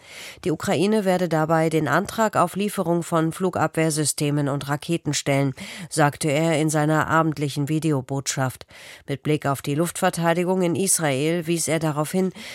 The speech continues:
dass auch die Menschen in der Ukraine einen Anspruch auf Schutz vor Terror hätten.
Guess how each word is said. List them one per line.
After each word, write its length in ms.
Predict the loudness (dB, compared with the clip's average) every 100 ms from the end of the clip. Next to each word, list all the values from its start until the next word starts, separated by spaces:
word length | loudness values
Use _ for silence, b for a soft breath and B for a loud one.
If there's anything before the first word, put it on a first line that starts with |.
| B
dass 200 | -6 0
auch 160 | 0 0
die 160 | 0
Menschen 400 | 2 2 2 0
in 100 | 0
der 140 | 2 2
Ukraine 640 | 2 0 0 2 2 0 0
einen 320 | 2 4 4
Anspruch 500 | 2 2 0 -4 0
auf 160 | 0 0
Schutz 340 | -2 -2 -2
vor 220 | 0 -2
Terror 380 | 0 0 2 2
hätten. 380 | 2 0 0